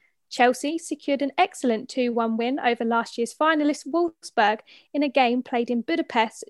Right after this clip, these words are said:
due to coronavirus travel restrictions.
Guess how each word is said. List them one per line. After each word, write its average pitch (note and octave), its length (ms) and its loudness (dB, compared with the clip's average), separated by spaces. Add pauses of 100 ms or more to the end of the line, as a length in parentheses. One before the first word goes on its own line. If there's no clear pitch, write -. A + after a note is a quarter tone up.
due D#4+ 240 0
to A#3+ 200 -4
coronavirus A3+ 640 -2
travel C#4 320 0
restrictions. - 720 -8